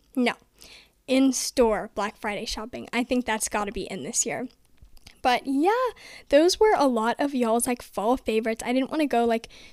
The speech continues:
super in long, in depth and repeat myself a lot because I feel like we all kind of have a very similar idea of fall.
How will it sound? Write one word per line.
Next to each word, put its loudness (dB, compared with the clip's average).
super 2
in -2
long, 0
in 0
depth -6
and -2
repeat -4
myself -2
a -2
lot -4
because -4
I -8
feel -6
like -4
we -4
all -6
kind -8
of -8
have -8
a -6
very 0
similar -2
idea -2
of -4
fall. -2